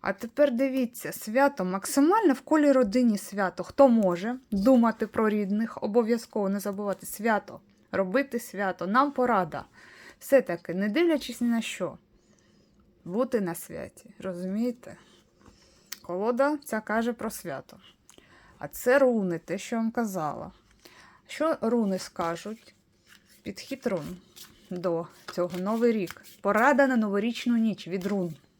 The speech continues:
Від рун. Що ви скажете? Що ви скажете?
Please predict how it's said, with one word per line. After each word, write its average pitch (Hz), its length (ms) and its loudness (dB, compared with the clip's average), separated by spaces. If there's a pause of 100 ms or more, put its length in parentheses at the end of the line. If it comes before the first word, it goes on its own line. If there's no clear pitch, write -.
(1000)
Від 185 160 -6
рун. 185 240 -8 (640)
Що - 280 -4
ви 202 140 -2
скажете? - 560 -12 (800)
Що - 340 -8
ви 214 100 -6
скажете? - 600 -16